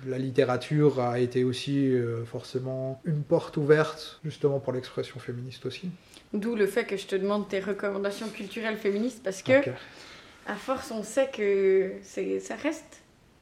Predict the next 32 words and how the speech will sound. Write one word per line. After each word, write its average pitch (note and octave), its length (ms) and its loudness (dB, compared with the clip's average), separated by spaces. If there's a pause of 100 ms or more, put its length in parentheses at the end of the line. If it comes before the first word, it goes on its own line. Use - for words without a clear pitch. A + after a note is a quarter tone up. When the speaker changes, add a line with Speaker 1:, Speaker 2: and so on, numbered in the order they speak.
(160)
Speaker 2:
de F#3+ 180 -2
moins B3 320 2
en G#3+ 80 -2
moins, F#3+ 240 -8 (380)
mais A#3 240 4
un G#3 160 4
peu C4 320 0
des G3+ 160 -6
trucs A#3 260 -6
de C4+ 80 0
niche. - 440 2 (120)
Parce F#3+ 160 -10
que, A3 160 -6
bah, F#3 280 0
comme G3+ 120 -4
tu F#3+ 140 -10
dis, G#3+ 240 -4
les F3 140 -2
films, A3 360 -4 (100)
le F3 120 -6
test G#3 240 -6
de F#3+ 40 -2
Bechdel, G3 520 -2
euh, - 120 -4
soit - 200 -6
Speaker 1:
Mhm. C#3 160 -4
Speaker 2:
pour - 100 -10
reconnaître G3+ 380 -4
si - 160 -12
un F3 100 -8
film G#3 300 -6
est F3+ 140 -10